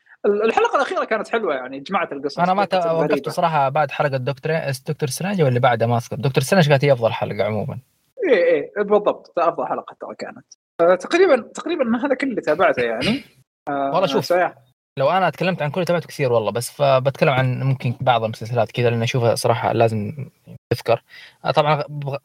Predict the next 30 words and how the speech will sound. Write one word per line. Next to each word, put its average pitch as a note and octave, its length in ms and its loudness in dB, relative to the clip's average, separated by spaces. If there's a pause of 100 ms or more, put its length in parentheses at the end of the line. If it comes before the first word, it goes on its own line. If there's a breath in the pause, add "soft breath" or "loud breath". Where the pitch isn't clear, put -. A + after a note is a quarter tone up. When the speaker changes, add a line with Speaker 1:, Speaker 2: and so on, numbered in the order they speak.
(120)
Speaker 2:
سكسيشن، D3 500 -2
يعني، A#2 420 -2
زي B2 120 0
ما A#2+ 140 0
قلنا، A#2 160 0
يبغى A#2 260 0
له A#2 60 2
كلام B2 260 0
طويل A2+ 840 0
مرة. A2+ 320 0 (440 loud breath)
طبعًا C#3+ 160 2
هو D#3 140 2
لازم B2+ 260 0
تتابعه، A#2 540 -2 (180)
لازم، C3 560 0
يعني، G#2 140 -8
ما B2+ 100 0
في B2+ 140 -4
موضوع، B2+ 300 -2
ما C3+ 100 0
في C3+ 100 -4
نقاش، - 600 -2
يعني، C3+ 160 -16
لازم A#2 240 -2
تتابعه. - 300 -8 (320)
غصبًا C#3+ 280 -2
عنك B2+ 320 -2
تتابعه - 320 -4
كذا، G#2 240 -4
عارف. A2 400 -4